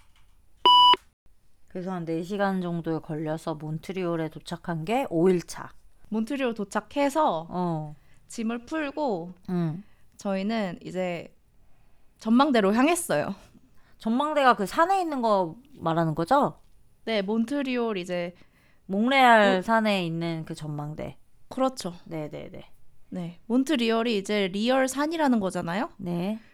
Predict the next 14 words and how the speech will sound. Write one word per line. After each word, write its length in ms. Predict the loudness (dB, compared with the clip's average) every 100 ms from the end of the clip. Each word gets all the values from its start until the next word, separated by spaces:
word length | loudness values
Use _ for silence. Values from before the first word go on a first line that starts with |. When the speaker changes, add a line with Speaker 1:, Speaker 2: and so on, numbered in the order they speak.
| -12
Speaker 2:
그래서 240 | -10 -8
몽트로얄, 1000 | -4 -4 -2 -2 -2 -2 -2 -2 -4 -6
로얄 340 | -6 -2 -2 -2
산에 380 | -4 -4 -2 -4
있는 240 | -4 -8
전망대를 800 | -6 -4 -2 -2 -4 -4 -6 -8 -14
갔습니다. 760 | -14 -12 -6 -4 -6 -10 -16 -18 _ -20 -20 _ -20 -16
Speaker 1:
맞아요. 340 | -14 -14 -16 -20 -20 -20 _ -20 -20 -20 -12
거기가 460 | -6 -2 0 0 0
이제 340 | -4 -10 -12 _ -20 -20 -18 -8
딱 160 | -8 -8 -20 -20 -20 _ -2
몬트리올의 720 | 2 4 2 2 2 2 -2
중심에 580 | -4 -6 -6 -6 -6 -6
있어요. 380 | -8 -14 -16